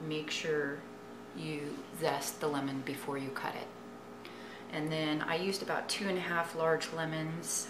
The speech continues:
I was after, uh, a half a cup plus two tablespoons of lemon juice. So again, two to three lemons yields about a half a cup plus that additional two tablespoons.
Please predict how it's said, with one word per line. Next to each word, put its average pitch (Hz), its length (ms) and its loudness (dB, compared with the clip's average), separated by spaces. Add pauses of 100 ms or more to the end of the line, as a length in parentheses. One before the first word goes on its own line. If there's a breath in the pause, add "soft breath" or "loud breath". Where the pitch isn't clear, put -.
(100)
I 143 120 0
was 143 200 0
after, 147 1000 2 (380)
uh, - 760 -6
a - 40 -2
half - 340 8
a 180 60 -2
cup - 380 0 (880 loud breath)
plus - 380 4
two 180 220 4
tablespoons 156 1080 0 (480)
of 156 160 0
lemon 143 260 -2
juice. - 440 -6 (340)
So 151 200 -4
again, 139 500 0 (800 loud breath)
two 175 220 2
to 175 80 2
three 170 280 2
lemons 151 440 2
yields 143 300 2
about 135 280 -2
a 135 40 -6
half 139 320 -2
a 147 40 -4
cup - 320 -4
plus - 260 -4
that 131 180 -4
additional 131 560 -2
two - 220 -4
tablespoons. - 880 -4